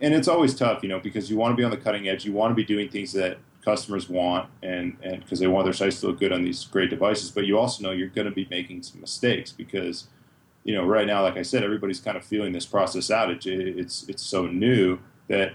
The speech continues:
there's no established standard. This is how you do it, and this is the best way to do it, hands down. You know, that, that may take another two years before that's established. So,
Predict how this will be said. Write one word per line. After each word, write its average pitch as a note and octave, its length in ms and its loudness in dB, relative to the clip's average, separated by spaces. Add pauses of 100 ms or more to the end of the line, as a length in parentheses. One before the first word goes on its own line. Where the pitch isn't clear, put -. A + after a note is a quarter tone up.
there's A2 260 2
no A2 440 4
established G2 640 0
standard. F#2 520 -2
This B2+ 240 2
is A#2 180 0
how A2+ 200 2
you G2+ 160 -2
do G2 240 -2
it, F#2+ 80 -2
and F#2 100 -6
this F#2+ 160 -8
is - 80 -14
the F2 80 -8
best F#2+ 260 -2
way G2 120 -2
to F2+ 80 0
do F#2+ 200 0
it, F#2 140 -4 (240)
hands F#2 320 -4
down. F2+ 340 0
You F2 80 -8
know, F2 280 0
that, F2+ 280 2 (160)
that F#2 140 2
may F#2 120 0
take F2+ 220 -4
another F2+ 300 0
two F#2 160 -4
years F2+ 380 4
before F2+ 380 -2
that's E2+ 300 0
established. E2+ 640 -2
So, F2+ 240 0